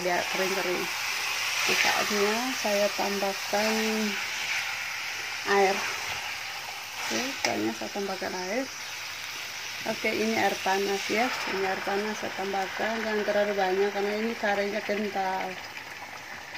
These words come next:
Oke, cukup dulu. Ini dia, guys, saya sudah tambahkan, apa,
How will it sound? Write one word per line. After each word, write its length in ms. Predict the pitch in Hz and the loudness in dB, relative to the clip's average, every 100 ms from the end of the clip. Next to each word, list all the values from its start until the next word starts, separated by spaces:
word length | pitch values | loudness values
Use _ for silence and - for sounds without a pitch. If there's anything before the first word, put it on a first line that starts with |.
| - - - - - - - - - - - - - - - - - - - - - - - - - - - - - 208 | -10 -12 -12 -12 -12 -14 -14 -14 -12 -12 -12 -12 -14 -12 -12 -12 -12 -12 -10 -10 -10 -12 -12 -12 -12 -12 -12 -12 -10 -8
Oke, 480 | 196 - 208 196 185 - - - - - - - | -6 0 2 2 0 -6 -14 -14 -14 -12 -12 -10
cukup 280 | 233 226 214 208 | -10 -8 -6 -2
dulu. 240 | 190 - - - - - - - - - - - - - - - - - - - - - - - - - - - - - - - - - - - - - - - - | -2 -4 -8 -8 -6 -6 -6 -8 -8 -12 -12 -12 -12 -12 -12 -12 -12 -12 -12 -10 -10 -10 -10 -12 -12 -12 -12 -12 -12 -10 -10 -10 -12 -12 -14 -18 -20 -16 -14 -14 0
Ini 240 | - 262 254 | 4 4 4
dia, 320 | 226 214 202 | 4 4 4
guys, 480 | 196 196 196 202 202 | 6 6 6 2 0
saya 300 | 196 202 220 | 0 2 0
sudah 260 | 208 190 190 | -2 -4 -2
tambahkan, 960 | 190 190 190 - 196 196 190 196 196 196 | -2 -2 -4 -4 -4 -4 -4 -4 -4 -6
apa, 320 | - 220 | -8 -8